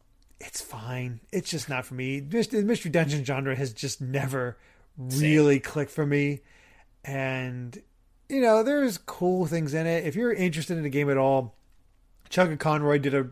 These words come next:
Speaker 1: a, a Let's Play of it this year. You can check that out. You know, him, he'll, uh, just devour this and really give you an, uh, how it goes. But for, for the guy like me who's just not into the Mystery Dungeon genre, eh. <laughs>
Speaker 2: Same.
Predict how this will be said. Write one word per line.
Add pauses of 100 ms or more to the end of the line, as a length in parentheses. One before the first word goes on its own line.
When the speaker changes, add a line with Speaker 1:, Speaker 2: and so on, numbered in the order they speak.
Speaker 1:
a,
a
Let's
Play
of
it
this
year. (280)
You
can
check
that
out.
You
know,
him,
he'll, (440)
uh,
just (340)
devour
this
and
really
give
you
an,
uh,
how
it
goes.
But
for,
for
the
guy (100)
like
me
who's
just
not
into
the (440)
Mystery
Dungeon
genre, (840)
eh.
<laughs>
Speaker 2:
Same.